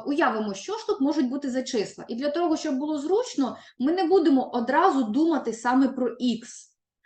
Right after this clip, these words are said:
А спочатку уявимо, що ось це число посередині, це одне якесь число. І з'ясуємо, які можуть бути числа на місці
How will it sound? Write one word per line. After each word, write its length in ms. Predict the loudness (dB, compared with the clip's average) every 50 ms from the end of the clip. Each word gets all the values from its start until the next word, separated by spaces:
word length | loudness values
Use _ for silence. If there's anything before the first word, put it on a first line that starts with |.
| _ -20 -10 _
А 140 | -2 -2 -2
спочатку 640 | -2 -4 -6 -6 -4 -2 0 0 0 0 -2 -2 -2
уявимо, 760 | -2 0 0 0 2 4 4 4 4 4 4 4 2 2 0
що 400 | -2 -4 -4 -2 -2 -2 -4 -8 -12 -16 _ -6
ось 220 | -4 -4 -4 -6
це 160 | -6 -8 -8
число 420 | -6 -8 -8 -6 -4 -2 -2 -2 -2
посередині, 720 | -4 -4 -4 -2 0 0 0 0 0 -2 -2 -4 -6 -6
це 140 | -4 -2 -2 -2 0 0
одне 320 | 0 0 0 0 0 0
якесь 260 | -2 -2 -2 -4 -4 -4
число. 520 | -6 -8 -8 -8 -8 -8 -6 -6 -6 -4
І 100 | -4 -4
з'ясуємо, 840 | -4 -2 -4 -4 -4 -2 0 2 2 2 2 2 0 0 -2 -4 -6 -6
які 340 | -4 -4 -4 -2 -2 0
можуть 320 | 0 0 0 -2 -2 -4 -4
бути 140 | -6 -6 -8
числа 680 | -6 -6 -6 -6 -6 -8 -12 -12 -10 -10 -12 -12 -16 -20 _ _ _ _ _ _
на 380 | -2 2 4 4 4 2 0 0
місці 680 | 0 2 2 2 0 -2 -4 -8 -8 -4 -4 -4 -4